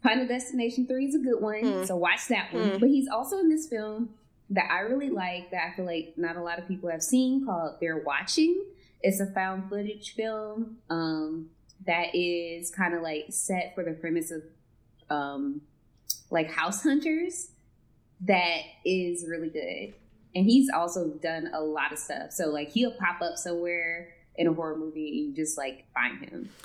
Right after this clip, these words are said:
Speaker 2: Uh, he is in, or he was in a show called Flash Forward, which I have never
Speaker 1: Oh, with Becca and Tucker.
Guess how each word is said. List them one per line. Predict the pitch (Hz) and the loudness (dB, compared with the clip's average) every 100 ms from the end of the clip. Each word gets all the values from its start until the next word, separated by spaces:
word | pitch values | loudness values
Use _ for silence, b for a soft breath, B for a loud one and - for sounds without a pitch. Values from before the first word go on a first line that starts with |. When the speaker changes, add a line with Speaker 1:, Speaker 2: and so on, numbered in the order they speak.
| B B - - | B B 2 8
Speaker 2:
Uh, | 269 277 269 220 | 10 12 10 6
he | - 330 349 294 | 4 4 6 4
is | 302 302 285 240 - - - - - | 4 2 0 -2 -6 -8 -12 -20 -2
in, | 233 233 226 208 208 208 - | 4 6 6 4 4 4 2
or | 208 | 0
he | 226 | 0
was | 202 208 208 202 | 2 4 4 2
in | 180 185 | 0 0
a | 175 | -2
show | - - 175 165 156 156 170 - - _ _ _ _ | -2 2 4 6 6 2 -2 -12 -20 _ _ _ _
called | - 175 165 156 156 160 - - - - _ _ - - | -6 0 4 4 2 -2 -8 -20 -20 -20 _ _ -20 -20
Flash | - - 170 170 170 | -12 0 2 2 0
Forward, | - 156 175 233 349 - - | -2 0 2 0 -2 -6 -12
which | 175 165 | -10 -8
I | 170 214 | -6 -4
have | 190 147 | -6 -6
never | 151 135 127 123 131 143 _ _ 285 | -10 -10 -8 -8 -8 -12 _ _ 4
Speaker 1:
Oh, | 427 440 427 320 | 6 4 0 0
with | 285 254 | 2 0
Becca | 277 349 330 | 2 0 0
and | 285 233 208 233 262 | -4 -4 0 0 0
Tucker. | 302 311 196 160 160 202 | 0 -2 -2 -2 -4 -8